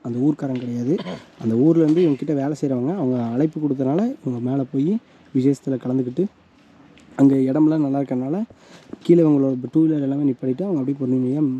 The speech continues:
பொறுமையா மேலே ஏறி போய் அந்த விசேஷத்தெல்லாம் எப்படி இருக்கு, அந்த பொங்கல் செலிப்ரேஷன் எப்படி பண்றாங்க அப்படிங்கிறதெல்லாம் பார்த்துட்டு திருப்பி அப்படியே சாயங்காலம் கீழே இறங்கிடுவாங்க. நாங்களும் அதுக்காக தான் வெயிட் பண்ணிட்டு இருக்கோம். இப்போ கொஞ்ச நேரத்துல நாங்களும் கிளம்ப ஆரம்பிச்சிருவோம். சரி, வாங்க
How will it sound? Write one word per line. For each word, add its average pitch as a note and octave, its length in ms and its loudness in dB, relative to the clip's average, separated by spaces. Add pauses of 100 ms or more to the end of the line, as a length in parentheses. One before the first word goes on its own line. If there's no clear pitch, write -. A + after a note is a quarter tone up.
(120)
பொறுமையா C3+ 360 0
மேலே B2+ 140 -4 (140)
ஏறி C3+ 120 -4 (100)
போய் C3 200 -2 (600)
அந்த A#2+ 100 -4 (100)
விசேஷத்தெல்லாம் C#3+ 600 -2
எப்படி C#3 240 0
இருக்கு, C3 260 0 (140)
அந்த B2+ 140 -2 (260)
பொங்கல் C3+ 300 0
செலிப்ரேஷன் C3+ 420 0
எப்படி B2+ 140 -4 (100)
பண்றாங்க B2+ 380 0 (220)
அப்படிங்கிறதெல்லாம் B2+ 540 -2
பார்த்துட்டு B2+ 340 -4 (640)
திருப்பி C#3 200 2
அப்படியே C3+ 320 4
சாயங்காலம் B2 300 -2
கீழே C3 160 0
இறங்கிடுவாங்க. B2 420 2 (260)
நாங்களும் C3+ 340 2
அதுக்காக B2 300 -2
தான் C3 100 0
வெயிட் A#2+ 140 -2
பண்ணிட்டு B2 220 -2
இருக்கோம். C3 200 -2 (540)
இப்போ D#3 160 -10
கொஞ்ச B2+ 160 2
நேரத்துல B2+ 320 0
நாங்களும் B2 280 0
கிளம்ப B2 240 0
ஆரம்பிச்சிருவோம். A#2+ 380 -4 (320)
சரி, B2 180 -6
வாங்க B2 160 0